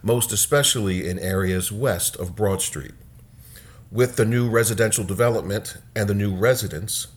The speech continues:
this development brings, the city rolls out a plan to reduce the five-lane highway to a three-lane road with protected bike lanes and more pedestrian-friendly patterns. This road diet,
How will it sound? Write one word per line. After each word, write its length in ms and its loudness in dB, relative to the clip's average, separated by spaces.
this 220 0
development 680 -4
brings, 640 -2
the 100 0
city 340 2
rolls 380 2
out 160 4
a 60 2
plan 500 -2
to 180 -2
reduce 480 0
the 100 -2
five-lane 680 2
highway 680 0
to 160 -2
a 60 4
three-lane 1080 0
road 400 0
with 220 -6
protected 600 -4
bike 300 0
lanes 460 -4
and 180 4
more 200 2
pedestrian-friendly 1300 0
patterns. 760 -4
This 480 0
road 420 2
diet, 400 -2